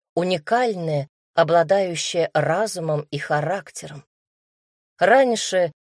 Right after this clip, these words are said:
до первой войны с немёртвыми, титанов было шестнадцать. Двенадцать погибли в последнем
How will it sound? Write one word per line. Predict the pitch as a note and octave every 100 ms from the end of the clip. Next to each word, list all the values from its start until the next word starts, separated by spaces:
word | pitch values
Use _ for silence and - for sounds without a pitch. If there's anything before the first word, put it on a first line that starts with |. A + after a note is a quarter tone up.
| _ _
до | D3+ F3+
первой | - A#3+ G#3+ F#3+ E3
войны | F3 F3+ G3
с | G3 -
немёртвыми, | F3 G3 F#3 - D#3+ D3+ D3 - _ _ _
титанов | A3 A3 C4+ B3+ F#3+
было | F#3 A#3
шестнадцать. | G#3+ G#3 - - D#3+ C#3 - - D3 - - _ _ _ _ _ _ -
Двенадцать | D#3 F3+ G3 A#3 G3+ - G3+ - - _
погибли | F#3+ F#3 E3+ A3 F3 F3+
в | E3 -
последнем | F3 E3 - F#3+ G3+ D#3+ D#3+ C#3